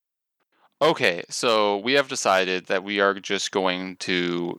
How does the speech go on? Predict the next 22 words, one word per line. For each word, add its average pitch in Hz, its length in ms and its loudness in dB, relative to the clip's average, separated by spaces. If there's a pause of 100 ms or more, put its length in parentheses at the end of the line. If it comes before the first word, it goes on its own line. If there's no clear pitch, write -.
(140)
also 120 640 4
just - 300 -8
quickly 143 440 -2
run 113 300 2
through 104 300 -2
round 95 340 2
three 123 460 2
and 104 220 -6
get 107 100 -6
down 107 260 2
to 92 120 -8
a 85 60 -6
final 113 420 2
four 92 720 4
going 90 260 2
into 90 220 -6
the 95 80 -8
Best - 360 0
Bakers 87 420 -2
Awards 87 500 -4
next - 340 -6
week. - 320 -16